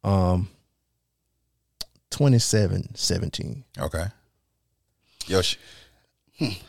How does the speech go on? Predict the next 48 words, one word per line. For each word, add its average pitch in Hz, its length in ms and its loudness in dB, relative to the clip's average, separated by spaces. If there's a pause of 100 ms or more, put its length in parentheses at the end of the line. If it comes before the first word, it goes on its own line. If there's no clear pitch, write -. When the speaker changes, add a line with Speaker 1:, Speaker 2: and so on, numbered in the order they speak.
(160)
Speaker 3:
I'll 135 160 6
say, 123 420 2 (180)
you 110 120 -4
said - 180 0
Panthers? 135 500 2 (100)
Speaker 1:
Mm-hmm. 107 340 4 (1300)
Speaker 3:
Here's 139 200 4
what 131 200 6
I - 40 -12
think. 107 220 -6
I 104 40 -4
think 117 360 -2
that 104 220 -6
Darnold's 104 300 0
gonna 98 160 -6
try 104 200 0
too 120 220 -4
hard. 135 360 2 (360)
Speaker 2:
Uh-huh. 87 280 -6 (180)
Speaker 3:
I - 60 -14
think 113 60 -2
it's 113 140 0
just - 120 0
gonna 113 140 -4
be, 107 320 -8 (960)
I, - 100 0 (140)
I, 85 140 -2 (100)
I - 40 -4
have 113 240 0
to 113 80 -2
show 117 240 4
them 98 320 -6 (240)
that - 120 -10
they 117 80 2
were 101 140 -4
wrong. 85 300 -6 (520)
Speaker 1:
Mm. 98 240 4
Speaker 3:
I 85 40 -6
think 107 120 -2
he's 110 100 -4
gonna 104 200 -2
make 101 160 -4
some 98 160 -4
big 98 180 -6
mistakes, 92 480 -6
and 85 180 -10
I 85 60 -10
think 90 280 -6